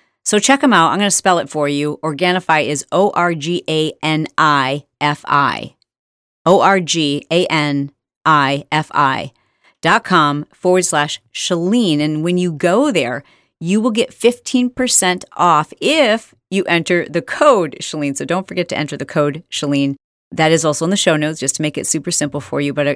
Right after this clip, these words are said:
again, Organifi dot com forward slash Chalene. I love them. Thank you for sponsoring the Chalene Show. You guys are the bomb. Thank you, listeners, for supporting the Chalene Show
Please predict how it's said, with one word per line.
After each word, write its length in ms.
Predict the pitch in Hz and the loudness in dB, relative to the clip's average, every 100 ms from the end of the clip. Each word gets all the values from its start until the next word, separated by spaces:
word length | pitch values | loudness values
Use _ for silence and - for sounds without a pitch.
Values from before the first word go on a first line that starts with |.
| - | -4
again, 360 | 147 143 139 - | -2 0 -2 -2
Organifi 1040 | 147 139 160 170 170 - 147 135 135 147 - _ _ _ 151 | -6 -4 -2 0 0 0 2 2 0 -4 -6 _ _ _ -4
dot 240 | 165 180 | 0 0
com 400 | - 156 139 139 - - | 0 -2 -2 -4 -8 -4
forward 240 | 190 190 | 0 0
slash 480 | 160 147 135 139 - - | 0 -2 -2 -4 -8 -10
Chalene. 600 | - 165 170 202 208 208 - | -6 -4 0 2 0 -2 -6
I 140 | 147 | -6
love 260 | 143 160 185 | -2 0 2
them. 200 | 196 190 | 2 0
Thank 220 | 170 156 | -2 -4
you 80 | 147 | -6
for 180 | - 139 | -6 -4
sponsoring 560 | - 170 165 160 165 | -2 0 0 0 -4
the 60 | 123 | -4
Chalene 480 | - 185 220 240 240 | -4 -4 0 0 2
Show. 160 | 247 | 2
You 180 | 226 208 | 2 2
guys 220 | 170 156 | 0 0
are 60 | 151 | -2
the 120 | 139 | -6
bomb. 580 | 127 - 226 226 226 220 - _ _ _ | -6 4 4 6 2 0 -8 _ _ _
Thank 260 | 226 240 - | 0 0 0
you, 440 | 254 254 202 240 - _ _ | 0 4 4 4 -4 _ _
listeners, 520 | - 262 - 202 190 - | 2 2 2 0 0 -2
for 160 | 196 | -4
supporting 400 | 180 175 190 180 | -4 -2 0 0
the 60 | 165 | -2
Chalene 280 | - 165 165 | -4 -4 -2
Show 280 | 175 170 | 0 0